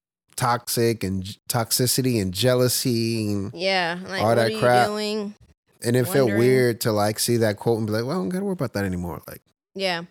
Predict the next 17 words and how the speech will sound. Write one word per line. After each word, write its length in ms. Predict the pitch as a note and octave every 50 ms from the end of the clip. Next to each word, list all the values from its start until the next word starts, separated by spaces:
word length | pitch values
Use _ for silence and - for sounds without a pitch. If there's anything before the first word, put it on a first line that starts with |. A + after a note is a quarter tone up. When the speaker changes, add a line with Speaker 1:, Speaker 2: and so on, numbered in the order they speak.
| _ _ _ _ _ _ _ _ _ _ _ _ _ _ _ _ _ _ _ - - -
Speaker 2:
Yeah, 120 | - G3+ G#3
there, 80 | G3+
Speaker 1:
so 360 | F#3+ - A2 G#2 G2 G2 G#2 - _ _ -
Speaker 2:
there's 200 | A3 A#3 B3 -
definitely 480 | - B3+ C4+ - E4+ D#4+ D4+ C#4+ C4+
things 380 | - - A#3+ A#3 A#3 A#3 A#3 G3
that, 420 | G#3 G#3 G3+ G3 F#3 E3+ D#3 - - -
like, 300 | - G3 G3 G3 F#3+ F3+ - _ - _ _ _ _ _ _ _ _ _ _ _ _ _ _ _ _ _ _ _ _ _ _ _ _ _ _ _ _ _ _ _ -
if 140 | G#3 -
I 140 | G#3+ G#3+ A3+
share 240 | A#3+ - - B3+ B3
with 120 | B3 B3 -
Xavier, 600 | A#3+ G#3 F#3+ G3 G#3+ G#3+ A3 A3 A#3 B3 A#3+ B3
he 180 | A#3+ A#3+ A3+
won't 220 | G#3+ G#3 G3+ F#3 F#3
understand. 720 | F#3+ F#3 F3 F3+ - - F#3+ F#3 F3+ E3 D#3+ E3 E3+ F3 -
Like, 380 | D#3+ D#3+ D#3+ D#3+ D#3+ D#3+ -